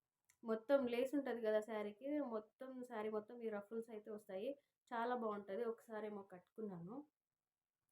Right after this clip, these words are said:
చాలా బాగుంటది శారీ. నెక్స్ట్ వచ్చేసి ఈ శారీ అన్నమాట. ఈ శారీ కూడా నాకు ఒక మెమొరీ, చాలా ఇష్టం అన్నమాట. ఈ శారీ కూడా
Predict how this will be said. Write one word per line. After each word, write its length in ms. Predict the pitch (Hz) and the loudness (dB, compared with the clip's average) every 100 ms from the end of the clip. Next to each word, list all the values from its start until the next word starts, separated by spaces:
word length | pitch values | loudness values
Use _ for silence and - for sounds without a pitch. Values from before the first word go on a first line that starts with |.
| - | -14
చాలా 160 | 220 | -10
బాగుంటది 420 | 208 180 175 175 - - - - - | -8 -8 -8 -12 -18 -20 -20 -16 -4
శారీ. 220 | 196 190 - _ _ _ _ _ _ _ _ _ _ _ _ _ _ _ _ _ _ _ _ _ _ _ _ _ _ _ _ | -4 -4 -10 _ _ _ _ _ _ _ _ _ _ _ _ _ _ _ _ _ _ _ _ _ _ _ _ _ _ _ _
నెక్స్ట్ 380 | 240 262 - - | -6 -6 -4 2
వచ్చేసి 380 | 269 262 254 294 240 | 2 2 -2 0 2
ఈ 120 | 220 | -2
శారీ 300 | 226 220 208 | 0 2 2
అన్నమాట. 480 | 190 185 185 180 180 240 302 - - | 0 -4 -4 -4 -4 -4 -4 -6 -14
ఈ 120 | 247 | -12
శారీ 280 | 240 233 226 | -6 -4 -4
కూడా 180 | 226 233 | -8 -12
నాకు 220 | 220 208 | -12 -16
ఒక 160 | 202 196 | -16 -14
మెమొరీ, 420 | 196 185 185 196 - _ _ _ _ _ _ _ _ _ - _ - | -10 -8 -4 -4 -6 _ _ _ _ _ _ _ _ _ -20 _ -4
చాలా 220 | 214 214 | 0 0
ఇష్టం 320 | 214 - 247 | 0 -4 -4
అన్నమాట. 400 | 233 220 202 196 190 | -2 -2 -2 -4 -6
ఈ 120 | 190 | -8
శారీ 280 | 190 202 190 | -8 -10 -12
కూడా 260 | 190 196 | -12 -12